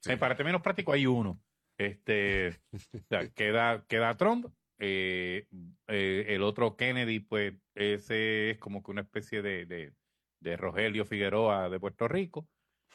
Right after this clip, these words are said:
Speaker 2: Este, y entonces, <laughs> eh, tienes a Biden, que lució, pero pésimo, lució morido, como diría Licha,
Speaker 1: Licha.
Speaker 2: en, en el pasado debate. Este,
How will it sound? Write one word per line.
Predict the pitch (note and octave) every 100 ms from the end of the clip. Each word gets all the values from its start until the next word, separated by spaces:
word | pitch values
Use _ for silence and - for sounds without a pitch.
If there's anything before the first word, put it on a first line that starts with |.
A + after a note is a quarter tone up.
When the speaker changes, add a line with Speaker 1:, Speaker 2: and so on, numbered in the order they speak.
| _
Speaker 2:
Este, | G2+ F#2+ - G#2 F#2 F2+ F#2 - _ _ _
y | - A2+
entonces, | G2+ - F3 E3+ - D3 C#3 - _
<laughs> | - - A2 -
eh, | A2 G#2 -
tienes | A2+ A2+ B2
a | C3
Biden, | D3+ F#3+ E3+ E3+ F3+ _ _ _ _
que | G#2+ G2 F#2 F#2 F2+ F2 E2+ E2+ E2+
lució, | F#2+ - - G#2 B2 -
pero | D#3+ C#3 B2+ B2 A#2+ A#2 _ _ -
pésimo, | G3 - - E3 C3+ A#2
lució | A#2 A#2+ D#3+
morido, | F3 F#3+ G3 F#3 C#3
como | C3+
diría | B2 B2+ D3+ D3 C#3+ C3
Licha, | D#3 C#3 G2 - _ -
Speaker 1:
Licha. | A2 - G#2+
Speaker 2:
en, | G#2+ A2+
en | A2
el | G#2 -
pasado | F#2 B2+ C#3+
debate. | C3+ G2+ F#2 F#2
Este, | E2 - F#2 F2 E2 D#2 D#2